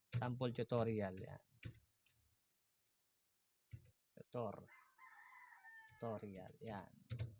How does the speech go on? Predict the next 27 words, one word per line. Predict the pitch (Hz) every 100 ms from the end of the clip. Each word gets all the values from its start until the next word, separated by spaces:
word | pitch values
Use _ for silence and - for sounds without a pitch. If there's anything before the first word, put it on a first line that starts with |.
| - - _ _ -
Tapos, | 151 147 135 -
i-save | 131 160 156
mo | 151
lang | 147 147
yan, | 143
sir. | 127 139 113 104
Depende | 117 160 170 170
kung | 151
saan | 147
mo | 143
siya | 139 135
ilalagay, | 131 127 131 131 120
sir. | 131 104
Sa, | - 113 104
ano | 98 113 113
mo, | 92
sa | 101 107 -
files | 113 117 -
ng | 110
iyong | 107 113 107 123
P | 180
C. | - 117 127 - - - - -
Ikaw | 127 135
na | 135
bahala | 127 117 113 110
kung |
siya, | 107